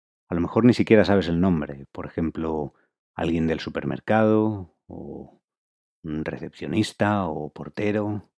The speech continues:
Y reconoce que, al igual que tú, esa persona también quiere ser feliz y vivir sin temor ni sufrimiento.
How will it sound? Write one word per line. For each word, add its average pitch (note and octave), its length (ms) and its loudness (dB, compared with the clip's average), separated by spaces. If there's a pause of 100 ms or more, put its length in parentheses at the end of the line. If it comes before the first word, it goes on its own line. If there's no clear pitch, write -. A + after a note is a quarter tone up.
(1160)
Y C3+ 80 -10
reconoce B2+ 500 2
que, C3+ 180 4
al F#2+ 140 6
igual A#2+ 300 4
que G#2 120 0
tú, A#2 640 -4
esa - 200 -2
persona D#3+ 340 4
también A2 400 8
quiere G2 240 4
ser F2+ 200 -4
feliz G2 480 0
y D#2+ 340 -6
vivir F2 420 2
sin E2 280 -4
temor G2+ 480 0
ni D#2+ 300 -2
sufrimiento. F2+ 840 -2